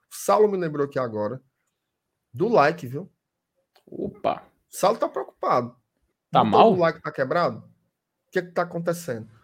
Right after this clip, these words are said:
Speaker 1: Temos aqui seiscentos e oitenta e uma pessoas ao vivo. Muitíssimo obrigado por estar aqui no seu domingo, né? Tá aqui com a gente. Mas só tem quinhentos e trinta likes. Então, tem alguém que tá avacalhando, né? Tem alguém que tá avacalhando.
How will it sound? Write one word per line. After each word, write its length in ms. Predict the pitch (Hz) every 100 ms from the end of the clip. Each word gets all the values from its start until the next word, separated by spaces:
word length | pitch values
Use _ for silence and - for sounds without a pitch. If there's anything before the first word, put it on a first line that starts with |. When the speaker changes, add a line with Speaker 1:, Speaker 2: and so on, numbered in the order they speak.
| _ _ _ _ _
Speaker 1:
Temos 300 | 208 226 208
aqui 200 | 208 202
seiscentos 800 | 175 - 226 214 - 233 240 208
e 40 |
oitenta 300 | 202 202 175
e 40 | 175
uma 100 | 170
pessoas 380 | 170 - 151 151
ao 160 | 139
vivo. 300 | 117 143 143
Muitíssimo 720 | 143 165 208 240 220 196 190 175
obrigado 480 | 156 127 135 143
por 160 | 147 143
estar 260 | 139 143 131
aqui 360 | 131 139 143 _ _ _ _ -
no 80 | 185
seu 240 | - 226
domingo, 440 | 202 196 143 185 139
né? 220 | 151 170 170
Tá 80 |
aqui 180 | 139 147
com 140 | 147 127
a 60 |
gente. 360 | 113 151 170 - _ _ _ 156
Mas 240 | 185 226
só 160 | 240 214
tem 200 | 220 233
quinhentos 440 | - 214 269 269
e 80 | 254
trinta 400 | - 220 247 302
likes. 500 | 143 98 - - _ _ _ _ _ _ _ _ _ _ _ _ _ 120
Então, 380 | - 175 180 -
tem 180 | 233 269
alguém 360 | 240 175 214 254
que 100 | 240
tá 200 | 233 214
avacalhando, 560 | 208 214 214 113 - _ _ _ _ _ _ _ -
né? 140 | 120
Tem 200 | 143 -
alguém 300 | 180 131 160
que 60 | 175
tá 100 | 175
avacalhando. 480 | 160 175 190 117